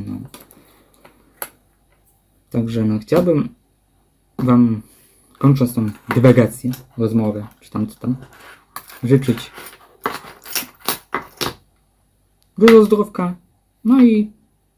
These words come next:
sukcesów. Także mam nadzieję, że ta pomoc jakoś w stopniu była przekazana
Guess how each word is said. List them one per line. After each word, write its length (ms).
sukcesów. 560
Także 320
mam 340
nadzieję, 460
że 300
ta 100
pomoc 540
jakoś 400
w 80
stopniu 420
była 360
przekazana 640